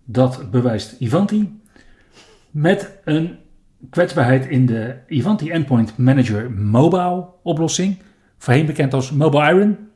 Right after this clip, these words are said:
Deze kwetsbaarheid heeft rugnummer C V E twintig drieëntwintig drie vijf nul zeven acht en heeft een C V S S-score van tien uit tien. Deze kwetsbaarheid stelt aanvallers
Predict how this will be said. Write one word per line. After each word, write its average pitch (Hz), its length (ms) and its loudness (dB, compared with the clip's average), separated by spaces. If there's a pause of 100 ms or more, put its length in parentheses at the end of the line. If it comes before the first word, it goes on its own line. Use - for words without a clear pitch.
(800)
Deze 170 280 2
kwetsbaarheid 175 440 2
heeft 156 240 2
rugnummer 135 760 -2
C - 80 -16
V 175 280 -2
E 147 260 -4
twintig 127 300 -2
drieëntwintig 131 580 -2 (100)
drie 175 220 2
vijf 143 440 -4
nul 127 600 0 (380)
zeven 131 420 2
acht - 360 -4 (240)
en 233 140 4
heeft 220 180 4
een 196 260 2
C - 20 0
V 160 200 0
S 151 60 -4 (120)
S-score 156 500 -2 (260)
van 143 420 0
tien 117 360 -4
uit 107 420 -10
tien. 139 460 0 (1300)
Deze 127 360 2
kwetsbaarheid 185 720 0
stelt - 640 -6 (100)
aanvallers 196 880 0